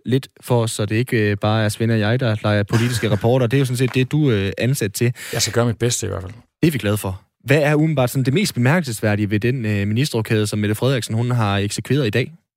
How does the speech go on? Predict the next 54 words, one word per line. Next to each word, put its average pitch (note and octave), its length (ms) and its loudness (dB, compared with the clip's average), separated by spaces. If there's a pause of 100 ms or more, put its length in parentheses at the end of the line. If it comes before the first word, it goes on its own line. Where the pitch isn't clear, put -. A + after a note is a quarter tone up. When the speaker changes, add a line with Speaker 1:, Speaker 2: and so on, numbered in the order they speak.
(480)
Speaker 2:
Altså, A#2+ 140 2
man A#2+ 100 2
kan G#2+ 60 -2
sige, C3 120 -4
der B2+ 340 2
er C#3 60 -2
forskellige G#2+ 580 -2 (120)
dele A#2+ 280 0
her, G#2 160 -2
som F#2+ 160 -4
man F2+ 140 -6
skal F2 320 -6
hæfte - 180 -8
sig F2+ 100 -6
ved. F2+ 100 -6
Først C#3 240 -4
og A#2+ 60 -6
fremmest G#2 200 0
skal - 120 -8
man F#2 100 -4
hæfte A2 180 -2
sig F#2 120 -6
ved, G2 200 -4
at F2+ 140 -10
det A2 60 -2
ikke A#2 420 -2
er G2 140 -4
en F#2 80 -8
særlig G2 240 -4
stor F#2 220 -4
rokade. - 300 -12 (320)
Altså, - 180 -6
det G#2 180 0
er, G2 240 0
øh, F#2+ 640 -2
der F#2+ 100 0
har F#2+ 140 -4
været G2 180 -2
spekulationer G#2 580 -2
hele A2 220 0
dagen G#2 300 0
igennem F2+ 340 -2
på, F2 320 -6
på - 120 -14
Christiansborg F2+ 800 -4
og E2 120 -8
blandt F#2 200 -6
flere G2 180 -8
politikere, F#2+ 440 -6
og E2+ 100 -8
også F2+ 220 -8
internt F#2 360 -6
i F2 60 -12
Socialdemokratiet, F#2 760 -6